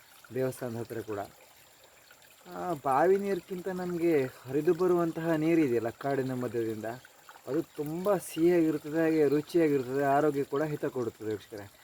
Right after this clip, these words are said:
ಹಾಗೆ ಇದನ್ನು ಹೆಚ್ಚಿನ ರೀತಿಯಲ್ಲಿ ವಿಡಿಯೋನ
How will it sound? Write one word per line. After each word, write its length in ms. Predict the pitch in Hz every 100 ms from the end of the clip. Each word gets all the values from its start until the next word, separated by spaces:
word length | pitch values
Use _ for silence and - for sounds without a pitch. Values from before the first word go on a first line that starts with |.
| - - - - -
ಹಾಗೆ 480 | 147 151 135 - - - _ -
ಇದನ್ನು 260 | 143 139 131
ಹೆಚ್ಚಿನ 260 | 135 156
ರೀತಿಯಲ್ಲಿ 420 | 147 147 143 131
ವಿಡಿಯೋನ 340 | 131 127 131